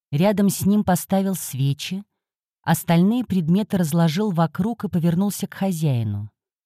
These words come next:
«Ты мне немного поможешь». «Ладно, но только это будет последний раз». Смуглолицый зажёг свечи,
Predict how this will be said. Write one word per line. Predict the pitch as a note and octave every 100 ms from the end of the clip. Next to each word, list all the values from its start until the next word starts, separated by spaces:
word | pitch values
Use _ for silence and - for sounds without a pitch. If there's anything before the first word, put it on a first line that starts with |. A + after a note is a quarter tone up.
| _ _ _ _
«Ты | F#3+
мне | G3 G3+ G#3 G3+
немного | G3+ G3+ G3+ F3+
поможешь». | - G3+ G#3 E3 G#2+ F#2+ - - - _ _ _ _ _ _
«Ладно, | C3+ E3 F3+ A2+ A2+ G#2 - _ _ _ _
но | C#3+ E3
только | D#3 F#3 E3+
это | F3 F3
будет | E3 E3+ -
последний | F3 - F3+ E3+ F#3
раз». | E3+ A#2 - - _ _ _ _ _
Смуглолицый | - - E3+ E3 F3 F3 F3 - D#3+
зажёг | D#3 D#3 E3+ D3
свечи, | - D3+ G#3+ - - A#2+